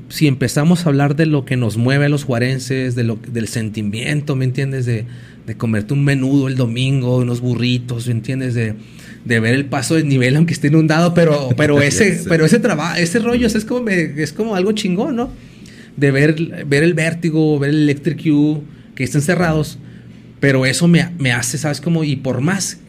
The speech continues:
Speaker 1: que yo me vaya a Europa o otro, a otra ciudad, que me han invitado a, a quedarme un rato, vuelvo, ¿sabes cómo?
Speaker 2: Mm.
Speaker 1: O sea, no sé por qué, vuelvo, y a veces he,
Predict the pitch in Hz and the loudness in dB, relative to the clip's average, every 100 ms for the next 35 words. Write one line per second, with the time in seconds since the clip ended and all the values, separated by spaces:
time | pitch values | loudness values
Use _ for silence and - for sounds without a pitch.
0 | - 139 131 151 170 165 156 170 170 170 | -8 -2 0 2 0 0 0 -2 -2 -2
1 | 165 165 151 147 156 170 147 131 131 170 | 0 0 -2 -2 -2 -2 -2 -6 -4 -4
2 | 139 147 175 - - - - - 123 123 | -2 -4 -6 -10 -18 -20 -18 -4 -2 0
3 | 143 170 165 151 156 - - 123 131 127 | 0 0 0 -2 -4 -6 -8 -4 -2 -2
4 | 156 160 165 143 - - - - 233 208 | -2 -4 -6 -10 -10 -18 -8 0 2 4
5 | 208 208 185 - 208 185 - - - 73 | 4 2 -2 0 0 -2 -8 -16 -12 -8
6 | 69 151 170 170 165 170 180 202 - 180 | -2 0 4 8 8 6 2 0 0 0
7 | 202 190 156 190 214 202 160 143 127 131 | 0 0 0 0 2 0 0 0 0 0
8 | 160 160 135 | -2 -4 -4